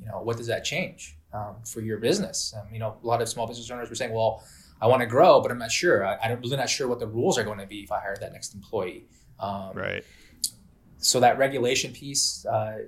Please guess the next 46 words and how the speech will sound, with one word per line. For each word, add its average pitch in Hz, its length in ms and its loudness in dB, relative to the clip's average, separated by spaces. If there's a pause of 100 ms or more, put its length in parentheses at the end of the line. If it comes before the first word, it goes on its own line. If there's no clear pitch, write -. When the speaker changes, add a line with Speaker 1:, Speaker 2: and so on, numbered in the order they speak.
Speaker 1:
you 123 80 -16
know, 117 100 -10
if 113 140 -10
you 123 60 -4
know 131 160 6
what 135 120 4
the 120 60 -6
rules 120 180 -4
are 120 60 -8
gonna 120 200 -6
be 113 140 -4
for - 100 -14
the 113 60 -14
next 113 200 -8
few 120 120 -4
years, 113 380 -4
you - 140 -14
can 101 300 -12 (140)
better 117 220 4
plan, 127 480 -4 (600)
uh, 107 260 -10 (340)
you 117 80 -12
know, 107 60 -2
for 107 120 -6
your 104 120 -8
business. 98 500 -14 (880)
Speaker 2:
So - 140 4
I 151 40 10
wanna 190 180 8
take 196 160 8
us 175 120 2
into 175 180 4
the 147 100 6
recap, 135 720 6
um, 113 400 2
and, 120 200 -2
and 110 180 -2
wrap 120 260 6
up. 104 200 4
But, 117 160 4 (160)
um, 104 340 2
before 143 440 6
I 127 100 6
do 123 200 0
that, 113 320 2
I, 120 160 -2